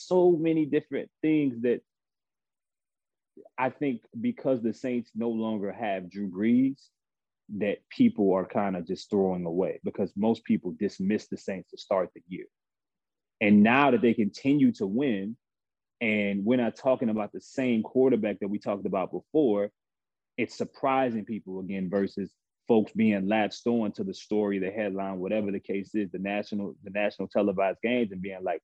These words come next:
"Oh, you know what? Well, well, wait, this is why they're losing. This is what they're, you know, up against." And there's only a few people that have been able to mention it. Shout out to Keyshawn Johnson,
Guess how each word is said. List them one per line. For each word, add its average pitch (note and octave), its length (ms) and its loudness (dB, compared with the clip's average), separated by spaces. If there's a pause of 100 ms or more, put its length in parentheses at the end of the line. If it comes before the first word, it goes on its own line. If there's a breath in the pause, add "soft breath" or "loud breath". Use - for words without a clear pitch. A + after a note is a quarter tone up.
"Oh, G#2 220 -2 (1000)
you G2 100 -2
know F2+ 100 -2
what? G#2 220 2
Well, G2+ 260 -4 (160)
well, G2+ 140 -4
wait, A2+ 280 2 (560)
this C#3 140 2
is A2+ 80 0
why G2 160 2
they're F#2+ 80 0
losing. G2 320 2
This C#3 160 2
is A2 80 -6
what G2 140 -2
they're, F#2 320 -2
you G#2 80 -8
know, F#2+ 120 -4
up B2 140 -2
against." - 300 -10
And E3+ 60 -2
there's G#3 80 2
only F3 160 2
a C#3+ 40 0
few C3+ 160 -2
people G#2+ 320 -4
that F#2 80 -6
have F2+ 140 -8
been F#2+ 100 -8
able F2 260 -8
to F2 60 -8
mention F2+ 340 -4
it. G#2 80 0
Shout G2+ 200 0
out F2+ 100 0
to - 80 -16
Keyshawn F2 460 -4
Johnson, F#2 420 -10